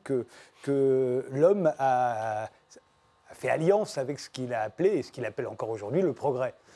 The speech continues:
Euh, et la civilisation humaine est indissociable du progrès. C'est depuis cette époque, depuis le néolithique, depuis huit ou dix mille ans, que nous connaissons le progrès, ce que nous appelons le progrès. Or, vous vous dites,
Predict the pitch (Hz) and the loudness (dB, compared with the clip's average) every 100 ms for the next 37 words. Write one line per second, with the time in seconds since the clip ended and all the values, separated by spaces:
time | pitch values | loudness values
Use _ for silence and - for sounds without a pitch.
0 | - _ 120 117 113 117 113 151 147 135 | -20 _ -8 -6 -4 -6 -4 -2 -2 -2
1 | 139 135 127 - 139 127 127 - 127 151 | -2 -2 -2 -6 -6 -4 -4 -4 -4 -2
2 | 214 151 127 135 127 131 175 - 247 139 | 0 0 -2 -2 -4 -4 -4 0 0 0
3 | 131 110 - 127 107 104 - 120 110 123 | -4 -8 -8 -8 -6 -10 -8 -10 -6 -6
4 | 131 170 - 127 123 - 226 143 139 127 | -4 -6 -8 -8 -4 -2 -2 -2 -6 -8
5 | 120 117 151 220 220 139 - 135 131 160 | -6 -6 -6 -4 -4 -4 -6 -8 -4 -4
6 | - - - - - 190 151 175 151 143 | -6 -18 -20 -20 -4 -2 2 0 0 0
7 | 170 226 _ _ 170 165 135 156 143 - | -2 -4 _ _ 0 0 0 0 0 -2
8 | 233 226 156 190 - - 160 175 143 147 | -4 0 2 2 -2 -4 -2 0 -2 -2
9 | 127 110 123 - 180 - 139 110 101 - | -10 -6 -6 -4 -6 -2 -4 -4 -8 -12
10 | - - 185 220 180 185 147 139 262 - | -20 2 6 6 4 0 0 2 2 0
11 | 156 | -8